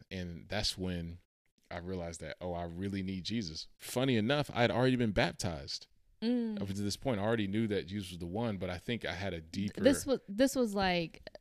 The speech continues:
Speaker 2: some time into you getting
Speaker 1: Yeah, get involved. I had already been involved for a little bit.
Speaker 2: Yeah.
Speaker 1: You know, I'd already been reading through the Bible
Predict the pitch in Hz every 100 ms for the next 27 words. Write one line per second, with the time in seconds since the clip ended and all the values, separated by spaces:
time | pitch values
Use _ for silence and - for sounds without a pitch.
0 | _ _ _ _ - - 196 202 202 190
1 | 175 - 170 170 165 160 160 156 - _
2 | _ - 170 175 170 160 156 175 165 165
3 | 160 123 165 170 110 98 113 113 101 101
4 | 92 85 98 107 82 95 95 90 92 90
5 | 85 80 76 76 - - - 87 82 78
6 | 73 78 76 - 180 165 165 87 147 85
7 | 82 80 80 78 80 78 80 78 73 -
8 | 76 73 73 76 73 71